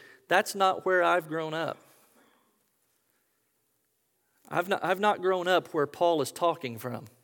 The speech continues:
I've grown up that this is, this is nothing but the symbol of our salvation. This is everything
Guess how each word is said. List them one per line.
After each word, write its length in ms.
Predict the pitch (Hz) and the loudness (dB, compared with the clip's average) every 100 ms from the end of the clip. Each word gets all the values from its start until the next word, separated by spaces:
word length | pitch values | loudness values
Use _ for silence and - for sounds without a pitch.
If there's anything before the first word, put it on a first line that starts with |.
| _ _ _ _ _ _ _ _ _ | _ _ _ _ _ _ _ _ _
I've 200 | 151 180 | 0 2
grown 240 | 180 170 | 4 2
up 200 | 165 170 | 2 2
that 140 | 156 143 | 0 -4
this 220 | 175 185 | -4 -4
is, 180 | 147 - _ _ _ | -8 -10 _ _ _
this 220 | 185 - | -4 -2
is 120 | 147 | -4
nothing 400 | 135 170 185 180 165 | -4 -2 -2 -4 -2
but 180 | 165 | -2
the 80 | 143 | -2
symbol 520 | - - 196 185 185 | -6 -4 -4 -2 -2
of 160 | 151 139 | 0 -2
our 160 | 151 156 | -2 -4
salvation. 600 | - 156 143 175 - 110 _ _ _ _ _ _ _ _ _ _ _ | -4 -4 -4 -6 -10 -20 _ _ _ _ _ _ _ _ _ _ _
This 160 | 165 - | -12 -10
is 120 | 139 - | -8 0
everything 720 | 190 190 165 - 139 139 143 | 0 2 0 0 0 0 -6